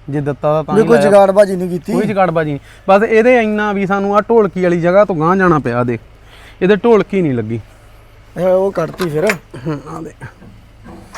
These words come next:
Speaker 2: ਮੈਨੂੰ ਇੱਧਰ ਦੀ ਆ ਜਾ ਪੁੱਤ ਏ।
Speaker 1: ਉਹ ਢੋਲਕੀ ਨਹੀਂ ਲੱਗੀਗੀ। ਆ ਦੇਖ।
Speaker 2: ਢੋਲਕੀ ਕੱਢ ਕੇ ਇੱਥੇ ਸਿੱਧਾ ਆ ਗਿਆ।
Speaker 1: ਹਾਂ, ਇਹਨੂੰ ਗਾਂਹ ਲਿਆਉਣਾ ਪਿਆ ਵੱਢ ਕੇ, ਆ ਵੀ ਰਣਜੋਤ ਇੱਥੋਂ।
Speaker 2: ਹੂੰ,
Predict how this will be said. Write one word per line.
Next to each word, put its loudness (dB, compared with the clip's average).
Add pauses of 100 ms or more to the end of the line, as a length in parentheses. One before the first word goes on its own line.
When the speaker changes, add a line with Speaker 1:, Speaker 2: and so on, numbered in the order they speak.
(220)
Speaker 2:
ਮੈਨੂੰ -8
ਇੱਧਰ -10
ਦੀ -10
ਆ -8
ਜਾ -12
ਪੁੱਤ -16
ਏ। -12 (120)
Speaker 1:
ਉਹ -8
ਢੋਲਕੀ -4
ਨਹੀਂ -2
ਲੱਗੀਗੀ। -8 (500)
ਆ -14
ਦੇਖ। -12 (540)
Speaker 2:
ਢੋਲਕੀ -6
ਕੱਢ -2
ਕੇ -2
ਇੱਥੇ -4
ਸਿੱਧਾ -4
ਆ -2
ਗਿਆ। -10
Speaker 1:
ਹਾਂ, 0
ਇਹਨੂੰ -2
ਗਾਂਹ 2
ਲਿਆਉਣਾ 2
ਪਿਆ -2
ਵੱਢ -2
ਕੇ, -8
ਆ -8
ਵੀ -6
ਰਣਜੋਤ -4
ਇੱਥੋਂ। -6
Speaker 2:
ਹੂੰ, -14